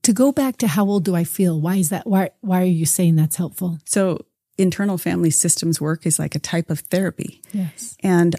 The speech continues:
Speaker 2: oftentimes when we, um, feel young, it's, it's a place we're regressed and that we stopped progressing emotionally in a certain area because shame got stuck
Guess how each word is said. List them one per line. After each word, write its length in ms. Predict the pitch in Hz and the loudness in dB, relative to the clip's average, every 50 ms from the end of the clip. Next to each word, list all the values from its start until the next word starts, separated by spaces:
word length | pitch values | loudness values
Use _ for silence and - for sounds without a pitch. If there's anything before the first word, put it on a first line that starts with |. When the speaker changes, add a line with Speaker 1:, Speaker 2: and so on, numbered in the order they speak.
| - | -2
Speaker 2:
oftentimes 880 | - 180 180 170 - 202 185 - - - 214 220 208 175 170 160 - - | -2 -2 0 0 0 0 0 0 -2 -4 -2 0 2 2 2 2 0 0
when 220 | 175 165 160 147 | 2 2 2 2
we, 380 | 147 160 170 175 190 202 196 - - _ _ _ _ _ _ | 2 0 0 2 0 -2 -2 -4 -10 _ _ _ _ _ _
um, 280 | - 165 160 156 156 156 | -6 -4 -4 -2 -4 -4
feel 720 | 147 - - - - 170 175 170 156 160 160 160 160 139 - _ _ _ _ _ _ | -6 -8 -8 -4 -2 0 2 2 2 0 0 0 0 -2 -4 _ _ _ _ _ _
young, 560 | 175 165 160 147 160 160 147 147 160 175 190 196 - | -10 -6 -4 -2 -2 -2 0 0 0 0 -2 -2 -4
it's, 240 | - 165 - - - - | -6 -4 -2 -2 -4 -4
it's 100 | - 151 | -4 -4
a 60 | - 151 | -4 -4
place 340 | - - 190 180 - - | -2 -2 0 0 0 -2
we're 120 | - 175 156 | -4 -6 -6
regressed 640 | 135 147 147 - 160 151 135 131 - - - - - _ _ _ _ _ _ _ _ | -6 -6 -6 -6 -6 -6 -4 -4 -4 -4 -4 -8 -16 _ _ _ _ _ _ _ _
and 80 | 180 175 | -4 -2
that 80 | - | 0
we 80 | 175 170 | 2 2
stopped 600 | 151 - - - - - 180 185 202 - - - | 2 2 0 -2 -2 -2 -2 -2 -4 -8 -12 -12
progressing 580 | - - 160 151 156 160 160 151 - - 160 156 | -10 -10 -8 -6 -4 -2 0 0 0 2 0 0
emotionally 760 | 160 156 151 147 147 156 151 - - 180 180 185 202 226 240 - _ _ _ _ _ _ _ _ | 0 0 -2 -2 -2 -2 -4 -4 -6 -6 -4 -4 -4 -4 -6 -8 _ _ _ _ _ _ _ _
in 120 | - 160 156 | 0 0 0
a 40 | |
certain 380 | 139 - - - 170 - - 160 - | 2 0 0 -2 -2 -2 -2 -4 -2
area 560 | - 160 160 156 156 151 151 151 143 - 151 - _ _ _ _ _ _ _ _ _ _ | -2 -4 -2 -2 -2 -2 -4 -6 -8 -12 -14 -16 _ _ _ _ _ _ _ _ _ _
because 300 | - 160 - 170 160 147 | -10 -6 -4 -2 0 0
shame 440 | - - - - 170 165 151 147 143 | 2 0 2 2 4 4 4 2 0
got 240 | 143 147 143 - - | -2 -6 -6 -4 -4
stuck 560 | - - - - - - - - - - _ | -2 -2 -2 -4 -8 -10 -10 -10 -16 -18 _